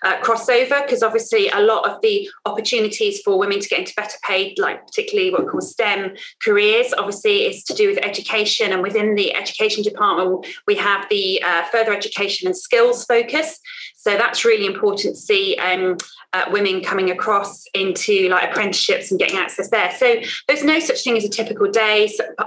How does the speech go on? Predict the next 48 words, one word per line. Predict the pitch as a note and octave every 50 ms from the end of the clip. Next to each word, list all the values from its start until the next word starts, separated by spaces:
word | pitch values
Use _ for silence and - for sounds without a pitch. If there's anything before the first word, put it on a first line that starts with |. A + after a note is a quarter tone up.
| -
obviously, | G3+ G3+ G3 G3+ - - G3 F#3+ F#3+ E3+ -
I | F3+ F3 F3+
go | F3+ - G3+ F#3+ F#3
to | F#3 - -
Parliament | - A3+ A3 A3 G#3+ G#3 G3+ - - -
to | G3 -
answer | - F3+ F3+ - - - F3 E3 E3
questions | - - - - - - - D#3+ D#3 - -
there | C4 C4+ C4+ C4 C4 A#3+ - -
on | F#3 F#3 F3+ F3+ F3+ - - - - _ - -
both | G#3 - - -
these | G#3+ G3+ G#3
issues, | A3 - - - A3 G#3+ G#3 G#3 G3+ - - - - - -
but | A3+ A#3
also | D4 D4+ G3+ - F#3+
it's | F3 - -
about | A3 G#3 A3 G#3 - -
sort | - G#3+ G3
of | F#3
working | G#3 G#3+ G#3 G#3 G#3 - G#3 F#3+
across | - F#3+ F#3 - -
government. | - G#3+ G#3+ G#3+ G#3 G3+ G3 - -
There's | F3 - G3+
lots | F#3+ - - - -
of | G#3
important | G3 F3 - - F3+ - G3
work | F#3+ F3 - -
going | G3 F#3+ F#3 F3+
on, | F3+ F3+ F3 - - F#3+
um, | F#3+ F3+ F3 E3 E3+ E3+ - - - - - - F#3+
led | F#3 F3+ -
from | G3 F#3+
the | F#3
Home | - G3+ G3 F#3+ F#3
Office | F#3 F#3+ G3+ F#3+ -
on | F#3 F3+
violence | F3 F#3+ F#3+ G3 G3 G3+ - -
against | - G3+ E3 G3+ -
women | G#3 G3+ G3
and | F#3+ F#3+ F#3
girls, | A3+ A#3 B3 B3+ B3+ B3 B3+ C4 C4 B3+ - - -
um, | F#3+ F#3 F3 F3+ D#3+ - - - - - - -
domestic | - G#3 G3+ G#3 - - -
abuse | - G#3 A#3+ B3+ B3+ B3+ -
issues | A#3 - - B3 A#3 A3+ -
as | G#3+ -
well. | - A#3 A3+ A3 A3 A3
So | A3 - B3+ A#3 A3 G#3+